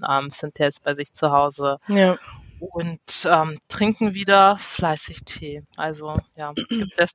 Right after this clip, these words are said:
Speaker 1: daher auch kein Cheers
Speaker 2: Leider nein.
Speaker 1: <laughs> aus dem afrikanischen Land.
Speaker 2: Aber ja, ist voll cool, wieder zurück zu sein.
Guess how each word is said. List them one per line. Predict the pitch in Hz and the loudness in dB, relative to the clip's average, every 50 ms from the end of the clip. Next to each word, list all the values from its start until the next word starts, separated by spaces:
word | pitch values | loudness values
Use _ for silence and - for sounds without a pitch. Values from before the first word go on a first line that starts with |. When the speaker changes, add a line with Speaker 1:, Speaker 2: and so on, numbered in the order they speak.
| _ - | _ 4
Speaker 1:
daher | 170 170 180 208 185 143 - | 4 4 6 4 4 4 4
auch | - _ _ _ _ _ _ _ - - | 2 _ _ _ _ _ _ _ -14 -12
kein | - - - 180 180 190 196 190 - - - - _ _ - | -8 2 4 4 4 4 0 -6 -10 -14 -20 -20 _ _ -10
Cheers | - - - 202 180 165 151 143 139 - - - - - 254 302 269 190 | -8 -6 -4 0 2 4 4 2 0 -4 -2 -2 2 6 6 6 6 6
Speaker 2:
Leider | 262 - 165 170 170 175 | 4 4 4 2 2 4
nein. | 180 160 156 156 156 165 | 4 4 4 2 2 0
Speaker 1:
<laughs> | |
aus | 160 - 175 | -2 -4 -4
dem | - 185 170 160 | -8 -2 2 2
afrikanischen | 165 - - 180 - - 202 185 165 165 165 175 - - 180 165 | 2 2 0 -10 -6 2 4 4 4 4 0 -6 -6 -4 -4 2
Land. | 156 147 143 147 151 147 - _ _ _ - - - - - - - - | 2 2 2 2 -2 -8 -14 _ _ _ -12 -12 -12 -12 -16 -16 -6 0
Speaker 2:
Aber | - 190 175 185 180 175 180 180 180 185 - _ _ - | 0 2 4 6 6 6 4 4 0 -2 -6 _ _ -2
ja, | 175 190 220 208 180 175 - _ | 0 2 2 2 0 -2 -6 _
ist | - - - | -12 -10 -2
voll | - 208 196 202 - - - | 4 4 4 4 4 2 2
cool, | 214 226 185 | 4 4 4
wieder | 170 151 147 147 147 156 - | 2 0 0 0 0 -2 -6
zurück | - - - 165 - 196 - _ - | -10 -4 -4 -2 -2 -2 -4 _ -6
zu | - - 151 | -6 -4 -4
sein. | 147 139 143 139 143 151 170 202 226 | 0 2 4 4 4 4 2 0 -2